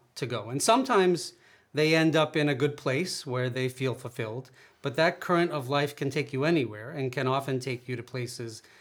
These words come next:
that are totally inconsistent with your values. When I bring up this idea to my patients, "What, what, what are your values? What's important to you?"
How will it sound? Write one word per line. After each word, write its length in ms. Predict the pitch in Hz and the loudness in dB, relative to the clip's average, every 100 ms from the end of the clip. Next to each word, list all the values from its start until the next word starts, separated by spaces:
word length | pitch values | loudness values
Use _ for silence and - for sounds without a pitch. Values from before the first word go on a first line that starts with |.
| - _ 123 | -20 _ -4
that 180 | 123 | -2
are 240 | 120 120 120 | -2 -4 -8
totally 480 | - 202 190 175 156 | -4 2 2 4 2
inconsistent 720 | 143 127 131 - 135 - 123 | 2 0 -6 -4 -6 -6 -8
with 120 | 123 117 | -8 -8
your 120 | 120 | -8
values. 520 | 113 110 139 170 - | -8 -10 -14 -20 -18
When 320 | 120 135 165 165 | -6 0 2 4
I 180 | 156 | 2
bring 400 | 135 117 160 175 | 0 0 2 6
up 200 | 170 - | 4 2
this 240 | - 151 - | -2 0 0
idea 580 | 127 123 151 180 135 131 | -2 0 0 2 2 0
to 240 | - 143 | -4 -4
my 180 | 123 117 | -2 -4
patients, 720 | 123 196 190 117 120 131 - - _ _ - | 0 0 0 -4 -6 -10 -14 -18 _ _ -6
"What, 400 | 127 170 196 - _ _ | 0 2 2 -4 _ _
what, 360 | 139 151 180 - | -4 0 0 0
what 200 | 151 196 | 2 4
are 100 | 208 | 6
your 160 | 156 | 4
values? 560 | 127 139 190 175 113 104 | 4 4 4 2 -2 -4
What's 240 | 120 165 | -4 -2
important 520 | 160 139 - 185 175 156 | -2 -2 0 2 2 0
to 100 | 127 | -4
you?" 300 | 104 104 | -8 -12